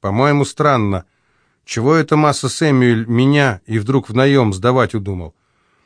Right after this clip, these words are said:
Я же плотничий подмастерье». «Не знаю», честно признался я.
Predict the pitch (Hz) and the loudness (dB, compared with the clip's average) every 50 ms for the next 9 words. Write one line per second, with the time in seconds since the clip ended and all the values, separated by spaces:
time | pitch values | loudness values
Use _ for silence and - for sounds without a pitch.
0 | _ _ _ - 104 110 110 98 127 135 - 123 131 147 147 - - 147 135 - | _ _ _ -4 -2 -2 0 0 -2 -2 0 2 2 2 0 0 0 0 0 -2
1 | - - 143 131 - - 135 117 127 131 127 117 - - - 139 139 127 117 101 | -2 -4 -4 -4 -2 -2 -2 2 2 2 2 0 -2 -2 0 0 0 2 0 -2
2 | 90 85 _ _ _ _ _ _ _ _ _ _ _ _ _ _ _ - - 190 | -4 -8 _ _ _ _ _ _ _ _ _ _ _ _ _ _ _ -4 0 2
3 | 202 143 110 120 123 131 135 131 123 107 104 - - 117 101 - 107 92 - 107 | 2 2 2 2 2 2 2 2 0 0 -2 -2 -2 -2 -2 -2 -4 -4 -4 -4
4 | 98 92 117 113 104 98 - - - 104 92 95 92 87 80 - | -2 0 0 0 0 0 -2 -6 -8 -8 -6 -4 -6 -6 -8 -10